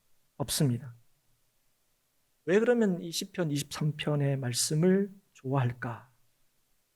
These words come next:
그건 우리가 오늘 이 아침에 여러분과 제가, 제가 봉독할 때 여러분도 같이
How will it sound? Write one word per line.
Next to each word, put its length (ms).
그건 160
우리가 380
오늘 180
이 100
아침에 680
여러분과 600
제가, 380
제가 220
봉독할 400
때 80
여러분도 300
같이 520